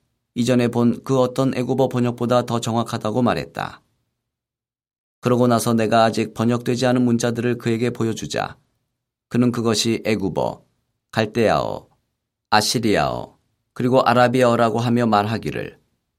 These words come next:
그것은 틀림없는 문자들이라고 하였다. 그는 팔마이라 사람들에게 그것이 틀림이 없는 문자들이라는 것과 또한 그러한 문자에 대한 번역 역시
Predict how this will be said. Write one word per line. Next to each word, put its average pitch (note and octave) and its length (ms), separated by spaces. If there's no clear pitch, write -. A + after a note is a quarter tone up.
그것은 A#2+ 420
틀림없는 C3+ 520
문자들이라고 A#2+ 760
하였다. C#2 580
그는 A#2+ 240
팔마이라 B2 520
사람들에게 A2+ 840
그것이 C3+ 460
틀림이 C#3+ 360
없는 C3+ 240
문자들이라는 B2 840
것과 C2 500
또한 C3 280
그러한 B2 320
문자에 A#2 360
대한 A2+ 320
번역 A#2+ 340
역시 - 480